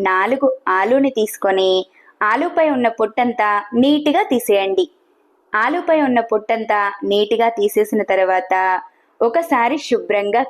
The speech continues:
కడిగి, ఆలూని మీడియం సైజు ముక్కలుగా కట్ చేయండి. ఆలూని ఉడికించి కర్రీని ప్రిపేర్ చేస్తాము కాబట్టి కాస్త పెద్ద ముక్కలుగా కట్ చేసుకుంటేనే కర్రీని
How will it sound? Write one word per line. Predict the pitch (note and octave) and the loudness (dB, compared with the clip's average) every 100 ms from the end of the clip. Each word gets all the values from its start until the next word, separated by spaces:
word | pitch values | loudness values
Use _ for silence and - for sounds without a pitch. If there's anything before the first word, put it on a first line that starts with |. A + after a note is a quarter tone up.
| - | -2
కడిగి, | F#3+ G3 G3 F#3+ F#3+ - _ _ _ _ G#3+ A3+ | 0 0 0 2 2 -2 _ _ _ _ -2 -2
ఆలూని | D#4 E4 C4 A3+ A3+ - G3+ | 0 0 0 -2 -8 -4 0
మీడియం | A3 C#4+ D#4+ E4+ D#4 | 4 4 2 0 0
సైజు | D4 C4 A#3 | 0 0 -2
ముక్కలుగా | A3 A3+ A3+ D#4 | 0 0 0 0
కట్ | C4 - | -2 0
చేయండి. | G#3+ F#3+ F#3+ F#4 - _ _ _ _ _ _ _ _ _ _ _ _ _ _ _ _ _ _ - A3 | 0 2 2 0 -2 _ _ _ _ _ _ _ _ _ _ _ _ _ _ _ _ _ _ -4 0
ఆలూని | C4 E4 E4 C4 A#3+ A#3+ _ - | 0 0 0 0 -2 -4 _ 2
ఉడికించి | G#3+ D#4+ D#4 E4 E4+ A4 A4 | 2 2 0 0 2 0 2
కర్రీని | A#3+ B3+ C4 | 0 0 0
ప్రిపేర్ | A#3 A#3 B3+ A#3 | 0 0 0 0
చేస్తాము | A3 A3 G#3 G#3 | 0 -2 -2 -2
కాబట్టి | G3+ G3 F#3+ G3 F#3+ F#3 - _ _ _ _ - | -2 -2 0 2 4 4 0 _ _ _ _ -4
కాస్త | A#3+ D4+ - F4 F4 | -2 -2 -2 -2 0
పెద్ద | A#3 C4 C4+ | -2 0 -2
ముక్కలుగా | B3+ A3+ A3 A3 | 0 0 0 0
కట్ | A3 - | -2 -2
చేసుకుంటేనే | A3 A3 G#3 G3+ G3 G3 F#3+ F#3+ F#3 _ _ _ _ _ _ _ _ - | -2 -2 -2 0 0 0 0 0 -4 _ _ _ _ _ _ _ _ -6
కర్రీని | C4 D#4 G4+ | -4 -2 -2